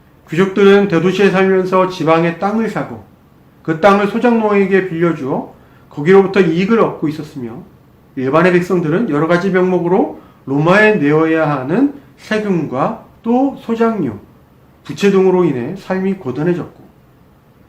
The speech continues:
그것도 여의치 않은 사람들은 소작농으로 전락하기도 했습니다.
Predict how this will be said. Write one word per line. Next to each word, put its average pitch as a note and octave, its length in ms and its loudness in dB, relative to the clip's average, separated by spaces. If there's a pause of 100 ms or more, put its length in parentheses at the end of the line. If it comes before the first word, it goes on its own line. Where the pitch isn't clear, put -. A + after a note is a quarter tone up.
(200)
그것도 G3+ 360 2
여의치 F#3 300 4
않은 F#3+ 160 2
사람들은 E3+ 520 -2
소작농으로 F3 720 -4
전락하기도 B2+ 600 -12
했습니다. C#3 360 -16